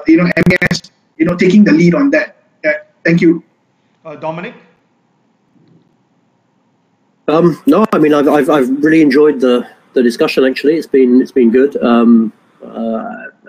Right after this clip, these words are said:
Speaker 3: hopefully very helpful to, to, to, to people listening. It's, it's actually been helpful for me, and just in, in, uh, understanding some, some, some ideas in, in, in my mind a bit more fully. So I've enjoyed it.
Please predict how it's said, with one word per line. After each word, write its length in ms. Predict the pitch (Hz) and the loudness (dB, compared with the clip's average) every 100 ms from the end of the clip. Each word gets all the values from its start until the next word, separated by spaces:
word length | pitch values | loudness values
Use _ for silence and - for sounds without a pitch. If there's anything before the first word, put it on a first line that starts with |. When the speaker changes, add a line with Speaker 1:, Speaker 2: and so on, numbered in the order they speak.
| 139 - | -18 -8
Speaker 3:
hopefully 320 | - 160 135 127 | -4 -2 0 2
very 160 | 123 | 2
helpful 440 | 117 127 - 151 143 | 0 -2 0 0 0
to, 340 | - 120 110 | 2 2 2
to, 240 | - 113 | 0 0
to, 180 | 113 - | 0 -2
to 240 | - - 113 | -4 -10 -6
people 240 | 120 117 | -2 0
listening. 440 | 120 - 143 139 | -2 0 2 2
It's, 140 | 123 - | 2 -2
it's 160 | - | -10
actually 280 | 123 - 123 | -10 -4 0
been 60 | 110 | 0
helpful 420 | 131 220 120 110 | 0 0 0 -2
for 120 | - 113 | -2 0
me, 280 | 131 175 - - | 2 2 0 -2
and 260 | 117 110 | 0 2
just 220 | 113 - | 0 -2
in, 200 | 110 104 | 0 2
in, 300 | 107 104 101 - _ _ _ _ - | 4 2 0 -4 _ _ _ _ -14
uh, 100 | 107 | -12
understanding 580 | - 123 - 117 117 113 | -6 -8 -4 0 2 2
some, 460 | 107 117 110 107 104 - _ | 0 2 4 2 0 -12 _
some, 180 | - - | -10 -8
some 180 | - 117 | -2 0
ideas 360 | 113 117 113 | 0 2 2
in, 140 | 110 107 | 2 2
in, 180 | 113 117 | 2 2
in 160 | 127 | 4
my 160 | 110 113 | 2 2
mind 300 | 113 113 110 | 2 2 2
a 20 | |
bit 160 | 107 113 | 0 0
more 140 | 110 | 0
fully. 340 | - 110 107 101 | 0 0 2 0
So 400 | - 110 - 110 | -2 -2 0 0
I've 100 | 110 | 2
enjoyed 340 | 110 110 110 | 2 2 2
it. 220 | 110 - | 0 -4